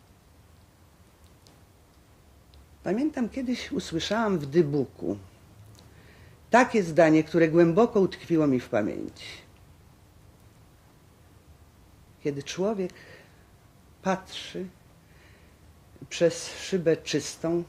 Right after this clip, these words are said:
widzi ludzi. A jeżeli ta sz-, ta sama szyba z drugiej strony obłożona jest srebrem,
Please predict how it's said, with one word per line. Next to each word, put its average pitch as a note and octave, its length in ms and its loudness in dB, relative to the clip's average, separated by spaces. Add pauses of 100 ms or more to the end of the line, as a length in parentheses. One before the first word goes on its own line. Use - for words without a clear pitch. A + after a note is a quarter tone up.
(160)
widzi C3 300 -8
ludzi. A2 380 -8 (3250)
A C3 40 -4
jeżeli F3 340 0
ta F#3+ 100 -2
sz-, - 640 -10 (140)
ta G3+ 100 8
sama C4+ 300 2
szyba B2+ 340 2
z C#3 100 -6
drugiej G3 300 4
strony B2+ 420 2
obłożona D#3+ 460 4
jest F3+ 200 2
srebrem, D3+ 600 4